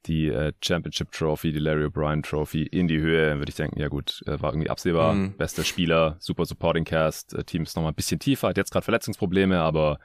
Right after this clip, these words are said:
Speaker 1: das ist ja alles wahrscheinlich nichts Dauerhaftes.“ Und ja,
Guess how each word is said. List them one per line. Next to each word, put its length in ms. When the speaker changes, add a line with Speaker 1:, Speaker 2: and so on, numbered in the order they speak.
Speaker 1:
das 100
ist 140
ja 80
alles 340
wahrscheinlich 300
nichts 160
Dauerhaftes.“ 720
Und 720
ja, 120